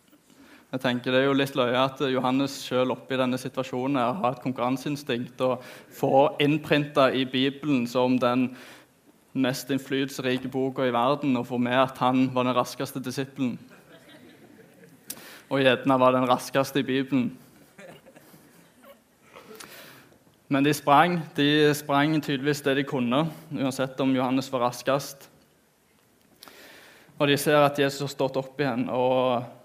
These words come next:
der er god stemning. Eh, og, og nå er det jo tid for å vinne verden, nå skal de vinne verden for Jesus. Men så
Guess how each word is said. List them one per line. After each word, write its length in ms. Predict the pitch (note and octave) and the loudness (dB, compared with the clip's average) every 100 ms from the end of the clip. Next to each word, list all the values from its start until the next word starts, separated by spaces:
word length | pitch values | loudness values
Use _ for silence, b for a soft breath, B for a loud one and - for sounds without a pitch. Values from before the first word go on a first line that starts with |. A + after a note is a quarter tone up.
| _ _ b b b | _ _ b b b
der 240 | C#3 C3+ B2+ | -2 0 2
er 880 | G#2 B2+ C3 C3 - - _ _ D#3 - | 4 4 2 -2 -10 -20 _ _ -14 -6
god 240 | D#3 D#3 D#3 | 0 2 2
stemning. 540 | D#3+ C3 A#2 B2+ C3+ C3+ - - _ _ _ _ _ _ _ _ B B B B B B B B B _ _ C#3+ | 0 0 0 0 0 -4 -16 -20 _ _ _ _ _ _ _ _ B B B B B B B B B _ _ 0
Eh, 260 | C#3 C#3 - | 4 4 4
og, 1000 | D3+ D#3 E3 - - - - _ _ F3+ B B B B _ _ _ _ _ _ | 2 4 4 2 -4 -20 -20 _ _ -18 B B B B _ _ _ _ _ _
og 160 | D3 | 0
nå 100 | C#3 D3 | 4 6
er 140 | D3 | 6
det 80 | D3+ | 4
jo 80 | C#3+ D#3 | 0 0
tid 160 | C#3+ C#3+ | -2 0
for 160 | C#3 | 0
å 60 | C3 | 0
vinne 180 | B2 C3 | 0 2
verden, 340 | B2+ C3+ C#3+ C#3 | 4 2 2 -2
nå 120 | B2+ | -4
skal 180 | - C3 | -4 -6
de 80 | B2 | -6
vinne 280 | G#2+ C3 B2+ | -6 -4 -2
verden 340 | A#2+ A#2 C#3 | -4 -4 -8
for 80 | B2+ | -8
Jesus. 640 | G#2+ B2 - - - - _ _ _ _ B B B B D3 | -8 -10 -16 -18 -18 -20 _ _ _ _ B B B B 2
Men 160 | D3 E3+ | 2 2
så 240 | - F3+ | 2 6